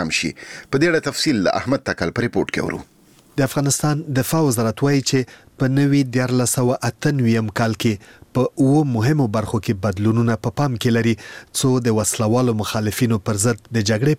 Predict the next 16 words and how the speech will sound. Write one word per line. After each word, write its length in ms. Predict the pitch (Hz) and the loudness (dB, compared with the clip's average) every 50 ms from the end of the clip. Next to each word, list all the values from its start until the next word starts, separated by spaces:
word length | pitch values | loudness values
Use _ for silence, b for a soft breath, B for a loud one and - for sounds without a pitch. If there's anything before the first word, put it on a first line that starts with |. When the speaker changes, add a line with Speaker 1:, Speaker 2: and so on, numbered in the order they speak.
| - | 0
Speaker 2:
په 20 | 123 110 | -2 0
ډګر 240 | 110 101 135 135 135 - | 0 0 0 -2 0 0
کې 100 | 143 135 127 - B B B B B 113 | 0 0 0 -2 B B B B B -4
اغیزمن 480 | 110 113 117 107 - 131 143 151 151 139 110 | 0 0 0 0 0 0 0 0 0 0 -2
نتایج 500 | 95 - - 110 107 113 113 - - - - 135 | -2 -2 -2 -2 0 0 -2 -2 -6 -4 -2 -2
ترلاسه 480 | 120 123 139 143 127 - - 120 - | 0 2 2 0 0 0 -2 -2 0
کړي. 160 | - 127 127 123 B B B B B B B | 0 0 0 0 B B B B B B B
د 100 | 151 139 | 0 0
دفاع 220 | 143 - - 139 131 127 | 0 0 0 0 0 0
وزارت 360 | 110 - 113 110 104 - - 107 | 0 0 -2 -2 -2 -2 0 0
ویان 380 | 110 120 123 127 127 123 - - _ - - | 2 2 2 0 -2 -4 -8 -12 _ -4 -2
قیس 260 | 120 127 120 - - - 117 | 0 0 0 0 0 -2 0
منګل 420 | 110 113 117 139 135 120 101 - _ _ B B B B B B - | 0 0 2 2 0 0 -2 -6 _ _ B B B B B B 0
پرون 240 | 135 143 156 143 123 113 113 | 2 2 2 2 0 -2 -2
د 100 | 120 120 | 0 2
وري 180 | 120 127 131 139 | 4 4 4 4